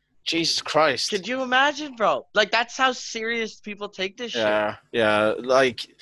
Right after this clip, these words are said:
Speaker 1: it's cool to ha-, that people take these games so personally,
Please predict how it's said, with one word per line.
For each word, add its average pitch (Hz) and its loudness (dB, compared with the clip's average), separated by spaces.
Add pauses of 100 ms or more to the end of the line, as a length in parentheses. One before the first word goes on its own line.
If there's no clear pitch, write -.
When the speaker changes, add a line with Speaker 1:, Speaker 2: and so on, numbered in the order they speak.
(380)
Speaker 1:
it's 170 4
cool 202 6
to 143 2
ha-, 131 4
that 139 2
people 143 0
take 131 2
these 131 -2
games 123 2
so 127 2
personally, 117 0